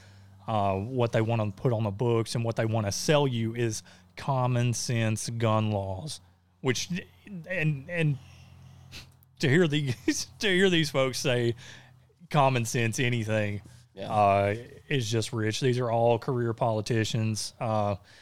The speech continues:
Speaker 1: these, these guys probably never worked a blue collar job in their life, um, and, and probably, honestly, probably couldn't. So,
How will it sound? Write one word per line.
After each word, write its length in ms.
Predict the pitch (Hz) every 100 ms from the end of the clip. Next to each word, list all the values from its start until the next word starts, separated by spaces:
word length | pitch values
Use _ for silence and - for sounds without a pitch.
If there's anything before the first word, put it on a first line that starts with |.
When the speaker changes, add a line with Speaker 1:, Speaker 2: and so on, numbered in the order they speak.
| - -
Speaker 1:
these, 200 | 120 104 135 123
these 220 | 180 135
guys 280 | 123 117 110 - _ _ _ _
probably 260 | 131 117 113
never 180 | 110 110
worked 240 | 113 110
a 20 |
blue 180 | 113 113
collar 300 | 110 110 107
job 240 | 107 107 104
in 60 |
their 100 | 101
life, 480 | 104 104 104 104 - - 117
um, 420 | 107 101 98 95 _ _ _ _ _ _
and, 160 | 113 113
and 200 | 117 110
probably, 600 | 117 113 107 107 104 147 170
honestly, 420 | 165 170 180 151
probably 360 | 147 135 127
couldn't. 400 | 110 120 98 98 - _ _ _ _ _ _ _ -
So, 340 | 110 98